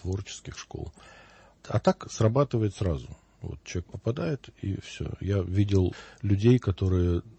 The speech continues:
ну, я думаю, точно не имели церковного опыта молитвы, совершенно людей вот современной такой секулярной культуры, которые попадали, и вот перед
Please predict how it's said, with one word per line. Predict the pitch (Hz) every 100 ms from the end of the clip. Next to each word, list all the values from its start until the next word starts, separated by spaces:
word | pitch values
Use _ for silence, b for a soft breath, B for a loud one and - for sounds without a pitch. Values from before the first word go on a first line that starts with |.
| _ _ -
ну, | 104
я | 87 98
думаю, | 90 95 92
точно | 113 - 95
не | 87 87
имели | 87 76
церковного | 73 90 - 87 73 73 69
опыта | 69 80 - -
молитвы, | 71 85 113 143 110 95 B B B B B B -
совершенно | - 73 - 78 71
людей | 73 78 73 78
вот | 69
современной | - 90 85 92 82 76
такой | 73 - 71
секулярной | 71 - 78 76 69 71
культуры, | - 92 - - 101
которые | 80 90 76
попадали, | - - 92 87 131 123 101 B B B B B B _ 170
и |
вот | 87 82
перед | - 92 85